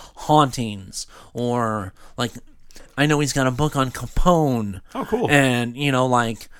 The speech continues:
Speaker 1: mob stuff and New Orleans and Hollywood, those kind of things. And like I said, some of, one of the best books is, uh, my favorite. It's called The Devil Comes to Saint Louis.
Speaker 2: Yeah.
Speaker 1: And that's the true story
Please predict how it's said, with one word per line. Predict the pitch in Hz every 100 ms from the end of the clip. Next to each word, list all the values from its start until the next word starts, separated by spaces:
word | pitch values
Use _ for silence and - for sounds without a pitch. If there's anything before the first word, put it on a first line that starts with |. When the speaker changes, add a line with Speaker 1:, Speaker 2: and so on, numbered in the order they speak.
| - - -
Speaker 1:
mob | 135 143 160 156
stuff | 135 - 123 117 107 - 131
and | 123 120 113 113 110
New | 139
Orleans | 175 202 202 180 165 156 143 123 -
and | 127 117 110 107 104 101
Hollywood, | - 196 202 170 160 160 151 147 135 120 - - -
those | 160 180 -
kind | 151
of | 135
things. | 143 139 127
And | - 127 131 123 123
like | 123 123
I |
said, | - 123
some | - 156
of, | 156 123 - - - -
one | 170
of | 180
the | 160
best | 165 156 147
books | 143 - 165
is, | 170 156 143 123 - _ _
uh, | - 123 113 104
my | 113 123
favorite. | - 170 160 135 135
It's | 120 117
called | 147 127
The | 123
Devil | 139 139 127
Comes | 139 123
to | 120
Saint | - 120 107
Louis. | 107 98 - - -
Speaker 2:
Yeah. | 101 82 - -
Speaker 1:
And | 131
that's | 131 -
the | 151
true | 131 - 175 180
story | 165 - 160 147 131 110 107 101